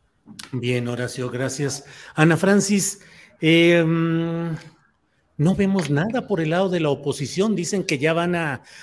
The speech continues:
a organizar este lunes, van a dar a conocer su sistema de elección interno, y hoy en Milenio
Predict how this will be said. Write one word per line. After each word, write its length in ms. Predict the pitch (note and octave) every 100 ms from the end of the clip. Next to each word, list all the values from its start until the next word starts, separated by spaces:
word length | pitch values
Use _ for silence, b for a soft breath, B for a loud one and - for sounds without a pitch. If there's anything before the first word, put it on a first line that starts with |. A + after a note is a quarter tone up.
| B -
a 160 | C#3+
organizar 600 | C#3+ C3 C3 C3 D#3 F3
este 240 | E3+ - D3+
lunes, 340 | F#3 G3 C3+
van 120 | C#3
a 80 | C#3+
dar 120 | C#3
a 80 | C#3
conocer 480 | C3+ B2 D3+ D3 D3 B B3+
su 200 | - D#3+
sistema 680 | - C#3 - F3 F#3+ F3 B2+
de 80 |
elección 340 | B2 B2 - D#3
interno, 540 | C#3+ D#3+ D#3 E3 E3+ B B B
y 140 | C3+ E3
hoy 340 | F#3 G3 G#3 -
en 420 | D3 C#3+ C3+ C3
Milenio 600 | C3 F3+ F#3 E3+ F#3+